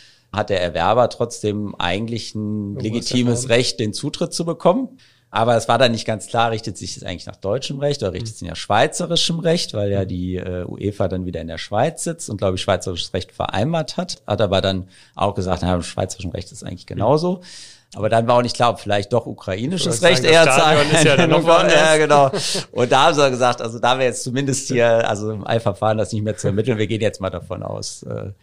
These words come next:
Speaker 2: Okay.
Speaker 1: dass, dass der Zutritt nicht verweigert werden darf und dass, wenn, wenn die uefa es trotzdem macht, dass das eigentlich, äh, irregulär ist.
Speaker 2: Mhm.
Speaker 1: Und hat deshalb schon mal diese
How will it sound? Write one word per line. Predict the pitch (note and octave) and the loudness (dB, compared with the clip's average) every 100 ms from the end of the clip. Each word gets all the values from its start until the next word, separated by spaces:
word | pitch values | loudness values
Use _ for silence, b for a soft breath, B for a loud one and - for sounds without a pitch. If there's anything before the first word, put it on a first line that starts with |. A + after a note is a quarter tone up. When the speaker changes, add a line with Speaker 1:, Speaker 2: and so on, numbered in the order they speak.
| D#3 | -6
Speaker 2:
Okay. | C#3 C#3 | -2 -2
Speaker 1:
dass, | A2+ G#2 - | 0 -2 -2
dass | - G#2 - | 0 0 0
der | G#2 | -2
Zutritt | - C3 A#2+ - | -2 -2 -2 -2
nicht | A2 | -2
verweigert | - F#2+ A2 D3 C#3 | -2 2 2 4 2
werden | C3 C3 C3 | 2 2 4
darf | B2 C3 B2 | 4 4 2
und | A2+ G2+ | -4 0
dass, | G2 G2+ | 0 2
wenn, | G2+ G2+ F#2+ | 0 0 -2
wenn | G2+ | -2
die | G2 | 0
uefa | G#2+ A2 | 0 0
es | F#2+ | 0
trotzdem | - A2+ - A2 | 0 -2 0 0
macht, | G2+ G2 | 2 0
dass | E2+ | -6
das | - - | -8 -10
eigentlich, | - - - - - | -10 -10 -14 -16 -12
äh, | A1 A1+ | -12 -10
irregulär | - F#2 - E2+ G1+ G1+ | -8 -6 -6 -6 -6 -6
ist. | - - - _ | -6 -8 -10 _
Speaker 2:
Mhm. | B2 B2+ C#3 B B B B B B - | -2 -2 -4 B B B B B B -4
Speaker 1:
Und | A#2+ | 0
hat | B2 A#2+ | 2 2
deshalb | A#2 C#3+ - | 4 2 2
schon | B2+ | 0
mal | A2+ | 0
diese | A2 C3 C#3 B2 - | 0 -2 0 0 -4